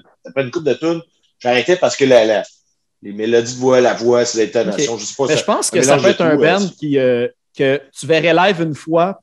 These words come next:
Speaker 2: puis ça pourrait être un game changer, parce que live, euh,
Speaker 1: Peut-être,
Speaker 2: c'est, il,
Speaker 1: peut-être.
Speaker 2: il rend la marchandise à la perfection, puis t'as l'énergie en plus qui rentre en dedans, puis, euh, tu sais, t'entends plus les harmonies vocales, parce qu'ils sont trois aussi, fait que
Speaker 1: Je l'ai déjà vu, il avait ouvert pour Iron Chick,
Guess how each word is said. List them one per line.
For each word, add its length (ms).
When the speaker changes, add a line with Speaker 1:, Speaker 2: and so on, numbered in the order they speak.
Speaker 2:
puis 80
ça 160
pourrait 220
être 100
un 80
game 220
changer, 360
parce 200
que 80
live, 500
euh, 360
Speaker 1:
Peut-être, 440
Speaker 2:
c'est, 260
il, 60
Speaker 1:
peut-être. 360
Speaker 2:
il 140
rend 80
la 100
marchandise 600
à 40
la 60
perfection, 560
puis 100
t'as 100
l'énergie 480
en 160
plus 260
qui 180
rentre 180
en 100
dedans, 380
puis, 180
euh, 340
tu 60
sais, 120
t'entends 280
plus 180
les 120
harmonies 280
vocales, 400
parce 160
qu'ils 100
sont 180
trois 280
aussi, 360
fait 100
que 120
Speaker 1:
Je 60
l'ai 140
déjà 260
vu, 60
il 80
avait 120
ouvert 320
pour 200
Iron 320
Chick, 220